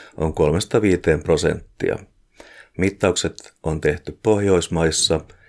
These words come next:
Itä-Aasiassa ja Keski-Euroopassa. Näissä tutkimuksissa painajaisen käsitettä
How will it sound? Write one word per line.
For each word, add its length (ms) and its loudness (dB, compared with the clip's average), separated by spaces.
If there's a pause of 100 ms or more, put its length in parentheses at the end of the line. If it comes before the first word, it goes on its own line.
(160)
Itä-Aasiassa 1000 2 (140)
ja 100 0
Keski-Euroopassa. 1160 0 (1000)
Näissä 300 0
tutkimuksissa 800 0
painajaisen 640 2
käsitettä 720 -2